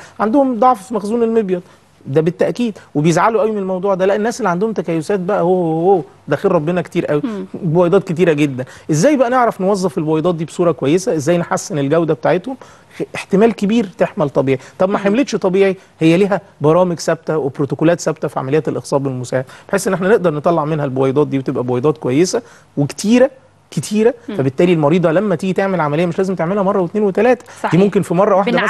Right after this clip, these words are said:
Speaker 2: بنعلي فرص النجاح.
Speaker 1: بالظبط، ممكن
Speaker 2: مم.
Speaker 1: تطلع خمستاشر جنين حلو
Speaker 2: مم.
Speaker 1: وكويس، هتزرع اتنين ويبقى عندها خمس ست محاولات.
Speaker 2: مم.
Speaker 1: فبالتالي ما حملتش في المره الاولى، الثانيه، الثالثه، ساعتها بقى مش هنيجي نقول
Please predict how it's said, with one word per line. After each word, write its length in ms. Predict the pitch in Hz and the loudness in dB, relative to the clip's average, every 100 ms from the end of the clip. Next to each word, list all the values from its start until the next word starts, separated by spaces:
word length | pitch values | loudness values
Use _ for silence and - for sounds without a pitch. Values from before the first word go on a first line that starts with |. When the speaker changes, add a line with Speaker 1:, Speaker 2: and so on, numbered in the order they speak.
| 277 | 0
Speaker 2:
بنعلي 580 | 311 277 220 196 190 | -2 -4 -4 -6 -8
فرص 300 | 202 240 226 | -8 -10 -8
النجاح. 180 | 196 180 220 | -8 -4 -2
Speaker 1:
بالظبط، 140 | 233 214 | 0 0
ممكن 100 | 233 | 0
Speaker 2:
مم. 40 | |
Speaker 1:
تطلع 160 | 202 247 | 2 2
خمستاشر 520 | - 185 175 262 233 | 2 -2 0 -2 0
جنين 280 | 160 170 214 | -2 0 -2
حلو 220 | - 220 | -2 0
Speaker 2:
مم. 40 | 175 | 0
Speaker 1:
وكويس، 400 | - 202 190 196 | 2 2 2 -2
هتزرع 300 | 277 277 269 | -4 0 0
اتنين 240 | 269 277 - - - | 0 -4 -4 -14 -4
ويبقى 180 | 233 220 | -2 -2
عندها 160 | 240 | -2
خمس 260 | 240 247 - | -2 -4 -4
ست 200 | 226 214 | -8 -8
محاولات. 440 | 175 170 190 190 - 247 | -4 0 0 -2 -4 -8
Speaker 2:
مم. 100 | 196 | -2
Speaker 1:
فبالتالي 440 | 151 143 196 185 | 0 2 2 2
ما 80 | 165 | 0
حملتش 320 | 180 202 - | 0 0 0
في 100 | 180 | -6
المره 260 | 160 170 160 | -2 2 0
الاولى، 280 | 147 170 | 0 0
الثانيه، 320 | 160 175 175 160 | 0 0 0 -2
الثالثه، 340 | - 160 151 - - - | 0 -2 -2 -16 -20 -18
ساعتها 420 | - 165 254 202 | -2 0 0 2
بقى 180 | 214 240 | 2 2
مش 200 | 214 - | 0 -4
هنيجي 220 | 185 220 | -4 -2
نقول 320 | 196 220 233 | 0 0 0